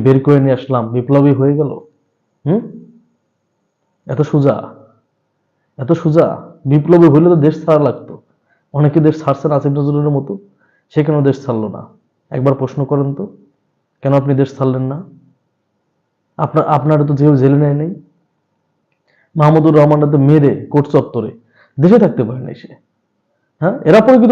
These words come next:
দেশপ্রেমিক, এরা প্রকৃত দেশপ্রেমিক। আজকে যেটা করতেছে, আজকে যে ঘটনাগুলা ঘটাইতেছে, ভাই, এটা তো আমরা সবাই জানি, জাফর ইকবালকে পালাতে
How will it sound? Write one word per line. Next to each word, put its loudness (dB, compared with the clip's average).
দেশপ্রেমিক, 0
এরা 6
প্রকৃত 6
দেশপ্রেমিক। 2
আজকে 2
যেটা 6
করতেছে, 4
আজকে -2
যে 6
ঘটনাগুলা 4
ঘটাইতেছে, 4
ভাই, 2
এটা -4
তো 0
আমরা 2
সবাই 6
জানি, 2
জাফর 4
ইকবালকে 0
পালাতে 2